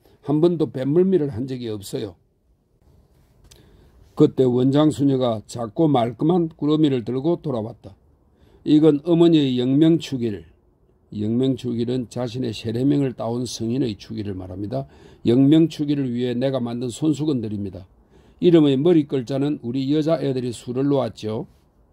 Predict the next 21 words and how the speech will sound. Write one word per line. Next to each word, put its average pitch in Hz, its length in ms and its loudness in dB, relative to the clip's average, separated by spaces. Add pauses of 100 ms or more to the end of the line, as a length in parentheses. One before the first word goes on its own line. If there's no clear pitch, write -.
(500)
조제프 131 420 2
수녀가 127 380 -4
그것이 127 400 -4
얼마나 135 360 0
아름다운 147 460 2
작품인지 143 680 -2 (240)
키티도 143 400 -4
보고 127 320 -4
싶을 156 320 -4
거라고 131 300 -2
말하자 107 460 -4 (400)
원장 120 380 2
수녀가 123 520 -4 (260)
그런 165 280 4
말 151 180 0
말하는 139 640 0 (140)
순박한 156 580 -2
미소를 127 400 -2
지으면서 110 640 -4 (380)
꾸러미를 135 540 0 (100)
끌렀다. 110 480 -8